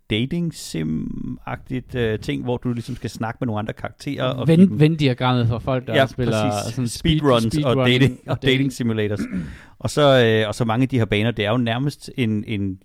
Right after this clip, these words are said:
Speaker 1: en, en puzzler, fordi du skal løbe en bestemt vej, og så er der typisk i alle banerne en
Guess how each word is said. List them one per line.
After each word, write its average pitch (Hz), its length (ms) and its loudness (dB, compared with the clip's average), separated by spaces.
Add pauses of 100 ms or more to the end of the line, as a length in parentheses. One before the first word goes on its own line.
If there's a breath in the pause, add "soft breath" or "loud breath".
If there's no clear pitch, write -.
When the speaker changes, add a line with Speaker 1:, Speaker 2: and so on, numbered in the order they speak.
Speaker 1:
en, 101 360 -6
en 104 140 -6
puzzler, 113 340 -2
fordi 113 240 -6
du 117 120 -8
skal 113 180 -8
løbe 113 240 -4
en 110 80 -4
bestemt - 340 -10
vej, 107 140 -2 (100)
og 104 100 -10
så 131 80 -4
er 123 80 0
der 113 80 -4 (180)
typisk 151 360 -6
i 120 80 -4
alle 110 180 -4
banerne 110 440 -4
en 104 120 -4